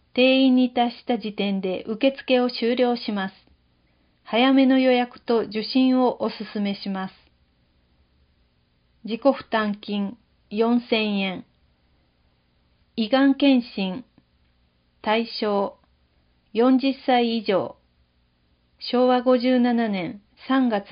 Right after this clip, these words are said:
三十一日までに生まれた人。内容、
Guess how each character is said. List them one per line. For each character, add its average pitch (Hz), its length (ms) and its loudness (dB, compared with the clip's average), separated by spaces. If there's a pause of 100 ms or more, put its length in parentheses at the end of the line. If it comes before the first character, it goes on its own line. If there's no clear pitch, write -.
三 247 220 2
十 202 100 0
一 202 220 -2
日 240 300 0
ま 196 160 -2
で 240 100 0
に 214 140 0
生 196 60 0
ま 190 160 -2
れ 175 120 -4
た 170 140 -4
人。 - 400 -12 (1400)
内 233 380 0
容、 208 360 0